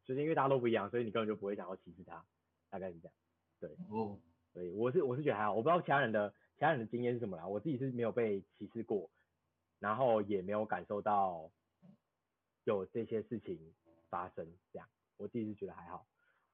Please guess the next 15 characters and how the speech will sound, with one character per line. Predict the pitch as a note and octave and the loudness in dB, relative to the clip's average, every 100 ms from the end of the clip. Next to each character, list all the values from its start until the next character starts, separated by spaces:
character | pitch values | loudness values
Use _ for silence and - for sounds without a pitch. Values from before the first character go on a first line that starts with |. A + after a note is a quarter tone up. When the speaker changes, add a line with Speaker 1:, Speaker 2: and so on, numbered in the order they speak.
| _ _ _ | _ _ _
Speaker 1:
那， | A#2 A2+ G#2 G2 F#2+ F2+ E2+ - - | -2 0 2 0 -2 -4 -10 -10 -8
对， | F2 - _ _ _ | -8 -12 _ _ _
我 | F#2 | -12
觉 | F2+ | -8
得， | F#2+ F#2 E2+ - _ _ _ _ | -8 -8 -10 -16 _ _ _ _
啊， | B2+ B2 - | -6 -6 -10
令， | A#2+ - | -12 -2
令 | D3+ A#2+ | 0 2
人 | G#2+ | 2
傻 | G#2 A#2 | 4 4
眼 | G2 | 2
的 | |
事 | F#2 A2 | -4 -8
情 | G2 | -10
嘛， | E2 | -14